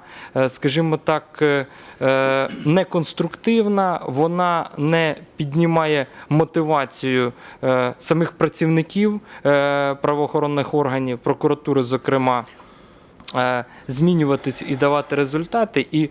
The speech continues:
ось тут, е, якраз ініціатива: я маю на, на, надію, що вона буде регулярною,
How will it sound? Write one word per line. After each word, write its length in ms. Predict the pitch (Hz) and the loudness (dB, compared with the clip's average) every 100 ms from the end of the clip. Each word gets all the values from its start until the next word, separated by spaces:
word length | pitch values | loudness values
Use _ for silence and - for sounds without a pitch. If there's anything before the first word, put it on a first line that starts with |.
| - - | -4 0
ось 240 | 151 - | 0 -2
тут, 420 | - 214 - - | -4 -4 -4 0
е, 120 | 160 147 - - - | 0 0 -8 -14 -2
якраз 720 | 135 151 165 160 - - 147 - - | -2 0 0 0 -2 -6 -6 -6 0
ініціатива: 840 | 160 170 151 165 160 165 185 131 | 2 2 2 0 0 0 0 2
я 120 | 131 | 0
маю 200 | 139 135 | 0 -2
на, 240 | 135 135 131 131 | -2 -4 -6 -6
на, 320 | 139 143 143 147 | -2 0 -2 -2
надію, 560 | 151 139 165 156 139 | -2 0 0 2 2
що 240 | - - 135 | 2 0 0
вона 240 | 143 143 | 0 -2
буде 280 | 139 135 143 | -2 0 2
регулярною, 840 | 143 143 165 196 190 151 127 123 | 2 0 2 0 0 -2 0 -2